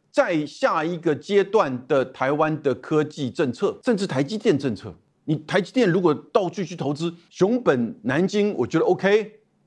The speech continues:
都是成熟产业，只不过是人家做得比较好，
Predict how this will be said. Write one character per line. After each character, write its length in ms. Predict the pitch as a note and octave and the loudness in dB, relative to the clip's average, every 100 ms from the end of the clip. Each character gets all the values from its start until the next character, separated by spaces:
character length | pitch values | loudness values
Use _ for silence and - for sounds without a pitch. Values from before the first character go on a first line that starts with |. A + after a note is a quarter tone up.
| _ - | _ 0
都 100 | D#3+ | 0
是 100 | C3+ | 0
成 220 | - C3+ | -2 0
熟 180 | C#3+ C3 | 0 -2
产 260 | C3 F#2+ A#2+ | -4 -6 0
业， 240 | D3 - _ _ _ _ _ | 0 -2 _ _ _ _ _
只 120 | G#2 | -8
不 60 | D3 | 0
过 120 | E3+ | 0
是 120 | C3 | 2
人 120 | B2+ | 0
家 100 | D#3 | 0
做 160 | D#3 D#3 | 0 0
得 60 | A2+ | -2
比 120 | G2+ | -2
较 100 | C3+ | -2
好， 380 | C3 G2 - | 0 -2 -4